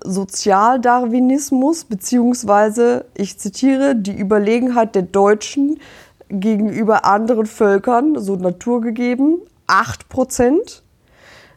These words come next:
Jeder Zehnte zudem der Meinung, dass sich, ähm,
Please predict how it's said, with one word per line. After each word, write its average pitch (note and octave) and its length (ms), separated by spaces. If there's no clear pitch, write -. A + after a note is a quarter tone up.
Jeder G#3 380
Zehnte D4 540
zudem A3+ 480
der G#3+ 120
Meinung, F#3+ 520
dass F#3 260
sich, F#3 560
ähm, F#3+ 380